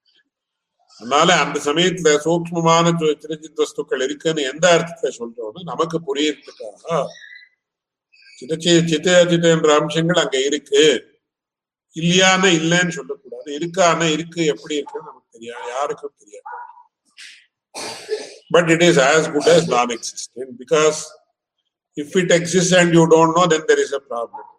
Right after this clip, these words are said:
If it exists and you know it as existent, then also it's a problem. ஆனா ரொம்ப, ரொம்ப, ரொம்ப, ரொம்ப காம்ப்ளிகேட்டடான விஷயம் இது. அது அவ-, அவரவர்களே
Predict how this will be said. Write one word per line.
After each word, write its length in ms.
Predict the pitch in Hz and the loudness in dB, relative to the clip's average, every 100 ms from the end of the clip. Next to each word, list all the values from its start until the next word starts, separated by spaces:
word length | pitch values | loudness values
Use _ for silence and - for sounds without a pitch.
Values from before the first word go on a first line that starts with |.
| _ _ _ _ _ _ _ _ 165 | _ _ _ _ _ _ _ _ -8
If 160 | 156 190 | 0 2
it 160 | 180 | 4
exists 420 | 165 170 190 170 190 | 2 2 -2 2 4
and 200 | 180 170 | 4 4
you 120 | 170 | 4
know 340 | 165 165 180 | 4 4 2
it 100 | 180 | 2
as 220 | 175 165 151 | 4 4 2
existent, 480 | - 143 - 160 151 | -4 -12 -10 -10 -4
then 200 | 143 151 | -4 0
also 460 | 156 151 151 170 165 | 2 2 0 -2 -4
it's 160 | - | -10
a 80 | - - | -20 -20
problem. 300 | 110 101 _ _ | -20 -20 _ _
ஆனா 340 | 104 123 190 | -16 -8 -6
ரொம்ப, 460 | 180 135 175 196 180 | -6 -6 -8 2 4
ரொம்ப, 280 | 180 170 170 | 4 4 2
ரொம்ப, 220 | 170 170 | 4 2
ரொம்ப 200 | 165 180 | 2 0
காம்ப்ளிகேட்டடான 920 | 156 143 - 147 147 139 127 127 143 127 | 0 -2 -2 -8 -8 -10 -12 -14 -14 -18
விஷயம் 440 | 113 - 113 107 | -20 -20 -20 _
இது. 320 | 131 143 - _ _ _ _ _ _ _ _ - | -8 -8 -8 _ _ _ _ _ _ _ _ -8
அது 160 | 127 | -2
அவ-, 360 | 131 143 165 151 | 4 6 6 6
அவரவர்களே 920 | 135 147 165 170 165 156 180 185 147 | 4 6 6 6 4 4 4 4 4